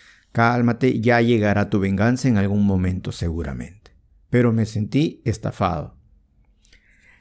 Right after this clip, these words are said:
Y además también siento que ha sido mi responsabilidad por no negociar, por no preguntar desde un inicio. Estos supuestos problemas de derecho de pagar de piso. Y yo dije, "Mi venganza va a llegar", y pasó. Dos años después,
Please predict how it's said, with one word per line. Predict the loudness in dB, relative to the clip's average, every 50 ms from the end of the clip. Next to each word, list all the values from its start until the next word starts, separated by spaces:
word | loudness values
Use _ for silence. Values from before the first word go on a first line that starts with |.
| _ _ _
Y | 2 2
además | 2 2 2 2 0 0 2
también | 2 2 4 4 4 4 4 2
siento | 0 0 0 0 0
que | 0
ha | 0
sido | 2 2 2 2 2
mi | 2 2
responsabilidad | 0 0 -2 -2 -4 -2 0 0 0 2 2 2 0 0 0 -2
por | -2 -2 0 0
no | 0 2 2 4 4 2 2
negociar, | 2 2 0 0 -2 -2 -2 0 0 0 0 -2
por | -4 -2 0
no | 0 0 2
preguntar | 2 0 0 0 -2 -2 -2 -2 0
desde | 0 0 0 0
un | 0 0
inicio. | 0 2 2 2 0 -2 -4 -10 -14 -16 -20 -20 -20 -20 -20 _ _ _ _ _ _
Estos | -2 -2 0 -2 -2
supuestos | -2 0 0 0 0 0 -2 -2
problemas | 0 0 2 2 4 4 4 4 4 4 2 2
de | 2 2 2 2
derecho | 2 2 2 2 0 0 0 0 0
de | 0 0 0
pagar | 0 0 0 2 0 0 0 -2
de | -4 -6
piso. | -8 -10 -14 -14 -12 -14 -14 -16 -18 -20 _ _ _ _ _ _ _ _ _
Y | -2 2 2
yo | 4 4
dije, | 4 2 2 2 2
"Mi | 4 4 2
venganza | 2 2 2 0 0 0 0 0
va | 2 2
a |
llegar", | 2 2 2 2 2 0 -2 -6 -14 _ _ 0
y | 0 0 0
pasó. | 0 -4 -6 -6 -6 -6 -8 -8 -12 _ _ _ _ _ _ _ -4
Dos | 0 2 2 2 2 0
años | 0 2 2 2 4
después, | 2 4 4 4 2 2 0 -4 -4 -8 -12